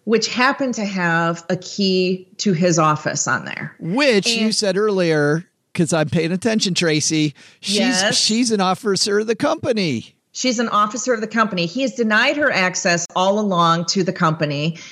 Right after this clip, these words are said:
Speaker 1: because he set up, when they came back to the U S for the allegedly temporary period, it really wasn't temporary. And he had set up an office in the U S,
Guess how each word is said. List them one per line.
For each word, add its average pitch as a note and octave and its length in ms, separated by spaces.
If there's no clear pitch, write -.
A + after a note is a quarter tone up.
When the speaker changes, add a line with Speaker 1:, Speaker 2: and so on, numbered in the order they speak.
Speaker 1:
because G3+ 280
he A#3+ 100
set D4 240
up, C#4+ 260
when G#3+ 220
they A3 80
came D#4 260
back A#3+ 200
to G3+ 100
the F3+ 120
U F#3 180
S F3 280
for F3 360
the D#3+ 160
allegedly E3 520
temporary D#3 960
period, E3 540
it G3+ 100
really G#3 220
wasn't A3 360
temporary. E3 440
And E3 80
he C4+ 180
had G#3 140
set G#3 240
up F#3+ 180
an F3+ 80
office E3+ 760
in F3+ 160
the E3 100
U E3 180
S, E3 360